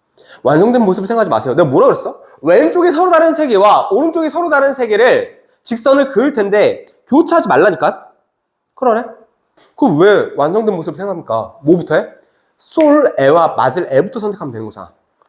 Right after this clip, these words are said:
왼쪽에 서로 다른 세 개 선택하세요. 육 컨비네이션 삼이 되는 거죠. 예를 들어서 나, 너, 너, 너라고 할게. 자, 오른쪽에 또 서로 다른 세 개를 선택하세요.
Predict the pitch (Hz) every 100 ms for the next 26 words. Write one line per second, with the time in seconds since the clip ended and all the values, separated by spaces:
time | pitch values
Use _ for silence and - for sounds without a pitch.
0 | _ - 190 285 339 320 320 320 302 285
1 | 302 285 294 277 269 262 254 202 - 277
2 | 269 240 247 285 285 269 262 214 233 220
3 | - - _ _ _ _ 180 247 277 240
4 | 247 196 196 180 190 226 226 226 185 208
5 | 226 220 160 202 208 - 170 170 _ _
6 | _ _ _ _ _ _ 226 196 208 254
7 | 302 247 277 254 302 294 262 359 381 -
8 | 294 285 262 302 320 320 302 269 220 208
9 | -